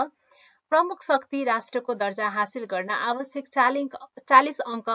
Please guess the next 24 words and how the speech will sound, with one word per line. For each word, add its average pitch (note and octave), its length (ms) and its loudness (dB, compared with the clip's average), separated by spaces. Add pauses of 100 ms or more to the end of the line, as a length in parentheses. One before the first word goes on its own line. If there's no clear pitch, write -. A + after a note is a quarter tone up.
पाउन F#3+ 260 -2 (140)
यो A3+ 180 0
पटक A#3 420 -2
भारत F#3 240 0
चुकेको G#3+ 420 -8
छ F#3+ 120 -14
भने F3+ 340 -8 (420)
उन्चालिस D#4 500 -2
दशमलव A#3 360 -4
सात B3+ 420 0
अङ्क G#3 220 -6
प्राप्त G3+ 400 -4
गरी F#3+ 400 -6 (340)
मध्य C4 360 0
शक्तिशाली G#3+ 680 -4
मिडल B3+ 360 0
पावर्स A#3+ 560 0
राष्ट्रको G3+ 520 -2
रूपमा G3+ 380 -8 (520)
राष्ट्रको C#4+ 380 0
सूचीमा A3 460 -8
परेको F#3 380 -6
छ F#3 100 -12
भारत। F#3 400 -4